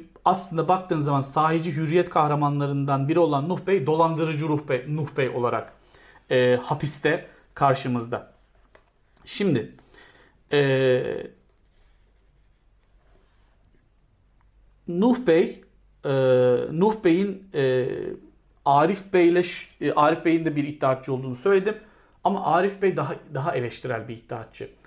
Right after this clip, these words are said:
Nuh Bey ile Arif Bey arasında çok ciddi, e, müna-, tartışmalar döner kitabın içinde. E, hem hürriyet kavramı hem de istibdat kavramının, e, nasıl ele alınması gerektiğine yönelik,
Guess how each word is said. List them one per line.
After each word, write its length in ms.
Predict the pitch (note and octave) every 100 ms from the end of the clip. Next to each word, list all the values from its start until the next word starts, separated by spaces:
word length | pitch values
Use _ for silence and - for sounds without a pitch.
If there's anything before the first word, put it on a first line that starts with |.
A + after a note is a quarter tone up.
| - - -
Nuh 260 | F3+ F#3+
Bey 100 | F3+
ile 120 | D#3+ C#3+
Arif 360 | D3+ E3 F#3+
Bey 100 | E3
arasında 840 | C3+ C3+ B2+ C#3 C3+ F3 - - -
çok 260 | G3+ G3
ciddi, 520 | D3 C#3+ F3+ F#3+ F#3+ -
e, 40 | C3+ C3 B2+ B2 B2
müna-, 440 | C3+ C#3+ D3+ D3+ - C3+ C#3 C#3
tartışmalar 760 | - C3+ - D3 D3+ C#3+ D3+ C#3
döner 300 | A2 G2+ - _
kitabın 360 | - - B2 C3+
içinde. 540 | B2+ - C3 G#3 A#3 - - - _ -
E, 380 | C3 C3 B2+ - - -
hem 260 | - E3+
hürriyet 380 | D#3+ C#3+ D#3+ D#3+
kavramı 340 | - C3+ C#3+
hem 120 | D3+ D3+
de 80 |
istibdat 460 | D3 - C#3+ D3+ D3+
kavramının, 720 | C#3+ C3 B2+ B2+ E3 F#3+ G3 - _ -
e, 580 | - C3 B2+ B2+ B2+ B2 - D3+ C#3 -
nasıl 420 | D3+ D3 D#3 D#3+ E3
ele 180 | C3+
alınması 520 | D3 C#3 C#3 C#3 C3+ C#3+
gerektiğine 500 | C3+ C3 C3+ C3+ C3
yönelik, 480 | B2 A#2 D3 G#3+